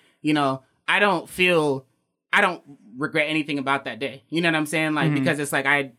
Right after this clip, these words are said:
Speaker 1: I had a, I had an opportunity and I took it. You know what I'm saying? So it's like,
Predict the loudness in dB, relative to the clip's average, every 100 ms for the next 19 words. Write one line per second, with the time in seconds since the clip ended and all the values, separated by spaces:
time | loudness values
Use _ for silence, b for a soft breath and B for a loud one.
0 | _ 0 2 0 -2 -4 -2 0 0 0
1 | -2 -4 -6 -6 -6 -8 -8 -6 -4 -4
2 | -4 -6 -6 -8 -4 -2 -2 -4 -4 -4
3 | -4 -4 -4 -6